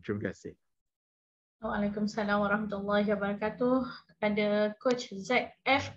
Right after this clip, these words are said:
Speaker 2: M kita pada hari ini. Ah, sedar tak sedar, dah dekat dua jam rupanya, ya. Ah, saya pun rasa macam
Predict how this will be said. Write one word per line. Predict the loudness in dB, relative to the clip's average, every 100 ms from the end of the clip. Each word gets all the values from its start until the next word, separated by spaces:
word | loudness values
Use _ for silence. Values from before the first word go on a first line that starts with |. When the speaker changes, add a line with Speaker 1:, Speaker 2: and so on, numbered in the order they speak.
| 2
Speaker 2:
M | 2 2
kita | -2 -4 -2
pada | 0 2 4
hari | 4 2
ini. | 0 0 -4 -12 -20 -20 _ _ -2
Ah, | 2
sedar | 4 4 4
tak | 4
sedar, | 4 2 4 8 8 8 4 0
dah | 2 4
dekat | 2 -2 0 2 2
dua | 2 2 2
jam | 2 4
rupanya, | 4 2 2 4
ya. | 4 2 2
Ah, | 0
saya | 0 2 2 0
pun | 0
rasa | 2 2 2
macam | -2 0 0